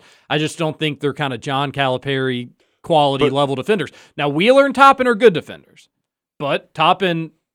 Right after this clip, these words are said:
Speaker 1: refuses to take open shots, so he gets tougher to play offensively.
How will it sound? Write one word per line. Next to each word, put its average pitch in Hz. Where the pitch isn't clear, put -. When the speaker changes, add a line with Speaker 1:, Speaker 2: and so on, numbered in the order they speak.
Speaker 1:
refuses 156
to 139
take 156
open 151
shots, 214
so 151
he 147
gets -
tougher 147
to 131
play 147
offensively. 135